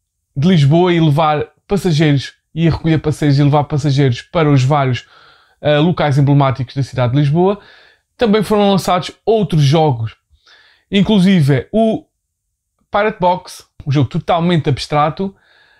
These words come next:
ah, de formação de padrões. Outro jogo foi o Quetzal, do designer português Alexandre Garcia, que também já tinha sido anunciado por aqui. Ah, um jogo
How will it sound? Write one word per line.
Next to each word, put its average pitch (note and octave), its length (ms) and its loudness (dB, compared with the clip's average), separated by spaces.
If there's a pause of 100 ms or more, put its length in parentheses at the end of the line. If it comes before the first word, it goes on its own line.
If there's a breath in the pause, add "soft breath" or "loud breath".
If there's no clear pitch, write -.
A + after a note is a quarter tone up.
(160 soft breath)
ah, D#3 400 0
de D3+ 380 2
formação C#3+ 420 -2
de A2 60 -4
padrões. F3 640 -2 (280)
Outro A#3 200 -2
jogo A3 220 0
foi A#3 240 2
o G#3 160 2 (140)
Quetzal, G#3+ 800 -2 (320 soft breath)
do G3+ 320 2
designer F3 580 2
português F3+ 720 0
Alexandre E3+ 440 2
Garcia, G#3 600 0 (300 soft breath)
que A#3+ 100 0
também F#3+ 260 0
já F3+ 200 0
tinha F3+ 180 0
sido D#3+ 200 2
anunciado C#3 360 0
por F#3 140 -2
aqui. A3 360 -2 (520 soft breath)
Ah, G#3 260 0
um A#3 180 4
jogo F3+ 680 2